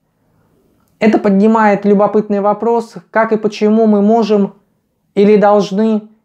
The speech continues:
верить или наслаждаться через другого. Или, другими словами,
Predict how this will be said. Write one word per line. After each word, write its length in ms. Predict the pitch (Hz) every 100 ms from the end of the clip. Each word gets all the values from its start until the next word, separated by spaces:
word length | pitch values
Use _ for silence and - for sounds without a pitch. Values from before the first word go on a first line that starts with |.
| _
верить 480 | 170 226 220 214 -
или 180 | 196 202
наслаждаться 840 | 202 202 202 196 190 190 196 196
через 280 | 180 196 196
другого. 600 | 180 202 196 170 98 76 _ _ _ _ _ _ _ _
Или, 560 | 170 180 175 170 165 156 - _ _ _ 156
другими 400 | 185 214 233 151
словами, 560 | 131 113 101 90 85